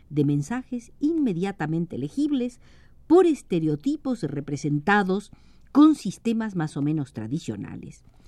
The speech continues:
Imposibilitado de infundir a su pueblo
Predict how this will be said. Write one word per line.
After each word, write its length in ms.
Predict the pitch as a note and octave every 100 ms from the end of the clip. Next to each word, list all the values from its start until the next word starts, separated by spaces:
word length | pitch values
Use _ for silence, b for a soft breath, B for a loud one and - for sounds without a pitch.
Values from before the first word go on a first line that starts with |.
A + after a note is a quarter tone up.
| b b -
Imposibilitado 1200 | B3+ C4+ B3 F#4 F#4+ C#4+ G3 D#3 D3+ D3 C3+ C#3
de 140 | C#3+
infundir 800 | F3 D4+ B3+ G3+ F3+ F#3 D#3+ C3+ -
a 100 | A3+
su 180 | - E3
pueblo 460 | E3 D3 A2+ A2+